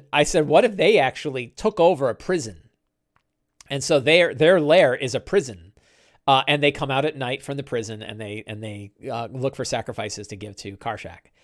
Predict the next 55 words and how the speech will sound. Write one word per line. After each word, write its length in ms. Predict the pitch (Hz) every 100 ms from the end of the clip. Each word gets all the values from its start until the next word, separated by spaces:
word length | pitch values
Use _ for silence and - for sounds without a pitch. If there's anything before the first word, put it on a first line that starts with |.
| _ _ _ _
Um, 260 | 135 123 -
so 100 | -
they're 180 | 160 185
one 380 | 151 160 165 147
group 240 | 127 120
and 140 | 131
they're 160 | 131 135
real 260 | 120 127 135
nasty 380 | 127 123 -
cultist 400 | 127 113 113 104
types. 320 | - 104 - - _ -
And 120 | 143
then 60 |
the 80 | 143
other 140 | 190 190
one 120 | 143
is 80 | 131
Theater 260 | 170 160
of 60 | 143
the 40 |
Greys. 380 | 127 175 113 101
And 140 | 127
the, 80 | 127
the 160 | 127 131
Greys 500 | 139 196 156 117 -
are 300 | 123 123 127
a, 460 | 127 117 113 113 - _ _ _ _
um, 420 | 120 117 110 107 - - _ -
ah, 180 | 156
so, 240 | 117 156 139
uh, 280 | 131 123 117
Callum 540 | 175 185 170 147 127
says, 220 | - 135 185
"Who 100 | 226
the 100 | 151
hell's 180 | 170
Karshak?" 520 | - 147 139 104 - _ _ _ -
Uh, 380 | 156 139 131 123
that's 140 | 127
not 80 | 127
what 60 | 110
he 40 |
said. 160 | 98 92
Karshak. 280 | 131 120 107
He 60 |
says, 160 | 135 151
"I'm 140 | 294
blanking 300 | 277 262 185
on 60 | 139
who 60 |
Karshak 400 | 202 123 - -
is." 120 | 76 -
I'm 280 | 143 120 120 -
trying 180 | 107
to, 80 | 107